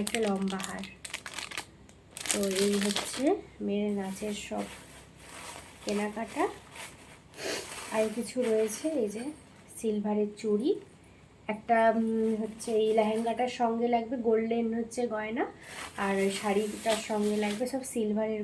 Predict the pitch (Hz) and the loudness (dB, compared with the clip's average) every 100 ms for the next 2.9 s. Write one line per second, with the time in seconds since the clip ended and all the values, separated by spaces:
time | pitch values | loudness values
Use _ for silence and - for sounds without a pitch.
0 | 196 202 208 220 - - - - - - | -4 -6 -8 -10 -14 -12 -10 -10 -14 -10
1 | - 208 214 208 - 226 214 208 214 214 | -2 0 0 -2 -4 0 0 2 4 6
2 | 208 208 214 214 220 208 208 208 254 | 6 6 4 2 0 0 2 2 0